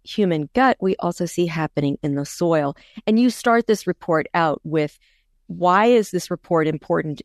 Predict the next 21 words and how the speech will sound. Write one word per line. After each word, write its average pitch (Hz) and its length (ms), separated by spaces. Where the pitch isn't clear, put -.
and 156 240
what 151 260
we 170 140
have 151 280
to - 140
lose? 151 360
So - 180
maybe 262 300
we 294 140
should 226 120
talk 202 220
about 170 240
that. 151 200
Why 220 500
did 320 220
you 254 140
choose 180 640
to 202 260
write 170 400
this 165 360
report 160 520